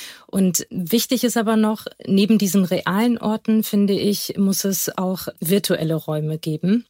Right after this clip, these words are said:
wo man eben neue Inszenierungs- und Interaktions-, äh, Formen finden kann.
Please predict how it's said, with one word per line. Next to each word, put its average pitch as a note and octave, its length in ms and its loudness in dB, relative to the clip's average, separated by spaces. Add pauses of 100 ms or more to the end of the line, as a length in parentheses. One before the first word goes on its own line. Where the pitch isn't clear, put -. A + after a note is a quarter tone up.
(180)
wo F#3+ 80 0
man F#3 160 2
eben F3 220 2
neue F3 240 2
Inszenierungs- E3 720 0
und D#3+ 200 -2 (100)
Interaktions-, E3 960 -2
äh, D#3 240 -4 (480)
Formen D#3+ 300 -2
finden D#3 480 0
kann. D3+ 360 -8